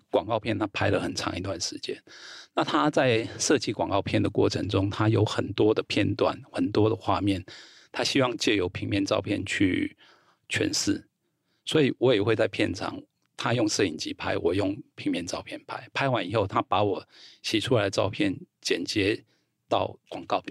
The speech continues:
里头。所以我们是因为这样的一个合作关系，他有一天就说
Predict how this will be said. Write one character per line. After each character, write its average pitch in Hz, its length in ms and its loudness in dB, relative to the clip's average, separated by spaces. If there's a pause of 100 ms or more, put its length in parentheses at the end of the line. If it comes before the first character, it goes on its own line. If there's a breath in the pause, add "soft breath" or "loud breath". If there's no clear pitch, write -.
里 - 140 -12
头。 - 240 -16 (720 soft breath)
所 151 160 2
以 123 400 0 (400)
我 104 100 2
们 101 160 2
是 135 180 4
因 127 140 6
为 117 140 6
这 135 180 0
样 113 140 0
的 98 100 -2
一 90 60 -4
个 87 120 -4
合 - 180 -6
作 98 160 -2
关 95 260 -4
系， 101 360 -6 (380)
他 104 460 -2 (580)
有 90 140 -6
一 104 60 -2
天 104 180 0
就 101 120 -2
说 98 280 0